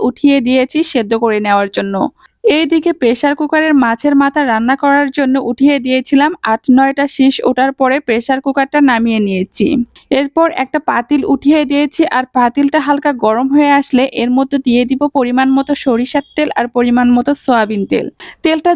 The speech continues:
যখন হালকা গরম হয়ে আসবে, ঠিক সে পর্যায়ে এর মধ্যে দুইটা তেজপাতা মাঝ বরাবর ছিঁড়ে তেলে ছেড়ে দিয়েছি। আর সাত আট টুকরো দারচিনি এর মধ্যে দিয়ে দিলাম। এরপর হালকা নাড়াচাড়া করে এর মধ্যে দিয়ে দিব পেঁয়াজ কুচি আর কাঁচামরিচের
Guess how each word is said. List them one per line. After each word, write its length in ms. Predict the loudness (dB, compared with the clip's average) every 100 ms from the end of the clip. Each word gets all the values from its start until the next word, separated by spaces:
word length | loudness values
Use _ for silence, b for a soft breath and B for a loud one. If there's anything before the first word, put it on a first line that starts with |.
| 0
যখন 200 | 0 -2
হালকা 360 | 0 0 0 -2 0
গরম 220 | 0 2 2
হয়ে 160 | 2 2
আসবে, 280 | 2 0 0 0 -2
ঠিক 140 | -4 -4
সে 120 | -2 0
পর্যায়ে 440 | 2 0 0 -2 0
এর 100 | 0
মধ্যে 280 | 0 0 -2
দুইটা 280 | -2 -2 -2 0
তেজপাতা 480 | 0 0 0 0 2
মাঝ 200 | 0 0 0
বরাবর 340 | 0 2 0 -2 0
ছিঁড়ে 260 | 2 2
তেলে 260 | 0 0 0 0
ছেড়ে 220 | 0 0
দিয়েছি। 400 | 0 -2 -2 -4 -4 B B
আর 140 | -2 -2
সাত 220 | -2 -2 0
আট 100 | -4 -2
টুকরো 260 | -2 0 0
দারচিনি 420 | 0 0 2 2 4 2
এর 60 |
মধ্যে 260 | 0 0 0
দিয়ে 200 | 0 0 0
দিলাম। 240 | -2 -4 -4 -2
এরপর 340 | -2 0 0 0
হালকা 280 | 0 -2 2 2
নাড়াচাড়া 520 | 2 0 0 0 0
করে 220 | 0 0 0 0
এর 80 |
মধ্যে 260 | 2 2 0
দিয়ে 220 | 0 0
দিব 160 | 0 0 -2
পেঁয়াজ 280 | 0 0 -2
কুচি 280 | -2 -2 0 -2
আর 120 | -2 -2
কাঁচামরিচের 680 | -2 -2 -2 -2 -2 -4